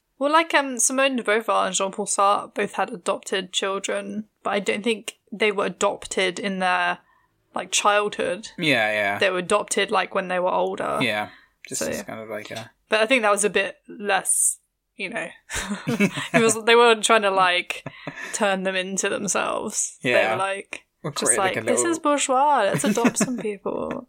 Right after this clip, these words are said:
Speaker 2: <laughs> Yeah, they were just trying to be Madonna, basically.
Speaker 1: <laughs>
Speaker 2: Madonna
Speaker 1: Yeah,
Speaker 2: Mark
Speaker 1: but, like,
Speaker 2: One.
Speaker 1: pre-Madonna
Speaker 2: Yeah.
Speaker 1: Madonna.
Speaker 2: <laughs> Proto-Madonna.
Speaker 1: Madonna's trying to be them.
Speaker 2: <laughs> Da, da, da, da, da, da. So, it's kind of also said that, like, that, uh, Cheng Pai-,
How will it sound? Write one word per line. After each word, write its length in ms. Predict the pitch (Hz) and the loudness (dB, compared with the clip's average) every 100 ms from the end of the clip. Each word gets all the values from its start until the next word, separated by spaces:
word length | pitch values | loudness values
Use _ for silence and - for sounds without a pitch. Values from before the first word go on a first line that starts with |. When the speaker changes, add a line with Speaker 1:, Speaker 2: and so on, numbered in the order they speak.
| - | -4
Speaker 2:
<laughs> 100 | - | 0
Yeah, 200 | 190 180 | 2 2
they 100 | 165 | 2
were 80 | |
just 180 | 151 151 | 0 -2
trying 240 | 151 139 135 | 0 2 0
to 60 | |
be 180 | 120 123 | 0 -2
Madonna, 460 | 123 123 120 104 101 | -2 -2 -2 -4 -8
basically. 500 | 117 113 - - 156 - - | -8 -10 -12 -14 -16 -16 -20
Speaker 1:
<laughs> 200 | - - | -14 -2
Speaker 2:
Madonna 420 | 262 - 139 147 | 2 4 2 2
Speaker 1:
Yeah, 40 | |
Speaker 2:
Mark 300 | 143 - 143 | 2 2 2
Speaker 1:
but, 100 | 196 | 2
like, 180 | - 196 | 2 2
Speaker 2:
One. 80 | 113 | -2
Speaker 1:
pre-Madonna 720 | - 247 240 240 214 156 156 | -2 2 4 4 4 6 4
Speaker 2:
Yeah. 40 | 170 175 | 2 2
Speaker 1:
Madonna. 560 | 190 165 160 156 254 - - | 4 4 0 -2 -2 -6 -12
Speaker 2:
<laughs> 160 | - - - - | -14 -16 -18 -2
Proto-Madonna. 920 | - 143 139 107 113 107 104 98 98 - - - - | 2 2 0 -4 -2 -2 -2 -2 -4 -8 -10 -12 -6
Speaker 1:
Madonna's 440 | 226 220 262 302 254 | -4 2 2 2 0
trying 160 | 233 | 0
to 60 | 208 | 0
be 80 | 190 | 2
them. 340 | 196 226 - | 2 0 -2
Speaker 2:
<laughs> 800 | 185 226 214 185 - 220 - 175 - - - - - - _ - | 2 2 2 0 0 0 -2 -8 -12 -14 -12 -16 -14 -16 _ -4
Da, 80 | 147 | -2
da, 140 | 139 | 0
da, 100 | 139 | -2
da, 140 | 131 135 | -2 0
da, 140 | 131 | 0
da. 180 | 123 107 - - | 0 -2 -4 -4
So, 440 | - 233 180 110 110 _ - - | 2 4 4 4 -8 _ -20 -6
it's 100 | - | 0
kind 160 | 381 | 2
of 60 | 349 | 6
also 220 | 330 294 | 6 6
said 220 | 254 226 | 4 4
that, 100 | 185 175 | 6 8
like, 380 | 170 165 - - _ _ _ _ | 8 6 0 -16 _ _ _ _
that, 460 | 143 135 127 139 135 | 2 4 4 4 4
uh, 40 | |
Cheng 300 | - 208 214 | 4 0 2
Pai-, 240 | 190 170 | 4 4